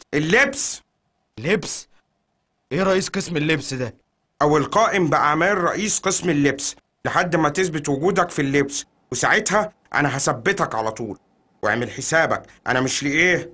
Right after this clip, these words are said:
Speaker 2: يا عم قول.
Speaker 1: مش لوحدي في الحكاية دي، أنا معايا شركة في المؤسسة. عشان كده أنت لازم تثبت وجودك كعفريت في منصب رئيس قسم اللبس عشان أرقيك بقى.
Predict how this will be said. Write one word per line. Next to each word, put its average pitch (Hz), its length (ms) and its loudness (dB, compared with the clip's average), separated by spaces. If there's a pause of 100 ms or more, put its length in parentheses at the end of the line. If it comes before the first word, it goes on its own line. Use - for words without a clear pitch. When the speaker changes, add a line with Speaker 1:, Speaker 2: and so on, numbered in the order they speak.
Speaker 2:
يا 160 140 0
عم 208 340 0
قول. 214 520 0
Speaker 1:
مش 127 220 -4
لوحدي 143 440 2
في 139 80 -4
الحكاية 127 440 0
دي، 98 240 -10 (220)
أنا 131 140 2
معايا 135 260 2
شركة 165 360 0
في - 80 -6
المؤسسة. 113 560 -4 (580)
عشان 139 280 0
كده 196 400 0 (200)
أنت 131 200 -2
لازم 175 360 2
تثبت 147 440 -4
وجودك 147 440 0
كعفريت 127 500 0
في - 140 -4
منصب 147 400 2
رئيس 135 300 -2
قسم 143 300 -4
اللبس 139 500 0 (280)
عشان 135 260 0
أرقيك 135 400 0
بقى. 127 300 0